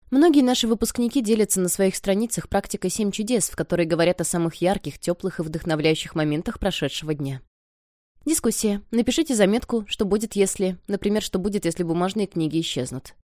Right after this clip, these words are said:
Предложите подписчикам поделиться мнением в комментариях. Это поможет вам наладить контакт с читателями.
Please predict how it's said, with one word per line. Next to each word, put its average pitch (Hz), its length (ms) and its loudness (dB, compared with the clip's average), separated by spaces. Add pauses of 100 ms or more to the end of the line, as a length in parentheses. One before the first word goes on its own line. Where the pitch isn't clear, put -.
(180)
Предложите 202 420 0
подписчикам 170 680 -4
поделиться 170 420 -4
мнением 160 460 0
в - 80 -14
комментариях. 165 680 -4
Это 196 160 2
поможет 202 440 4
вам 170 180 4
наладить 165 400 2
контакт 165 400 -2
с - 100 -2
читателями. 143 680 -4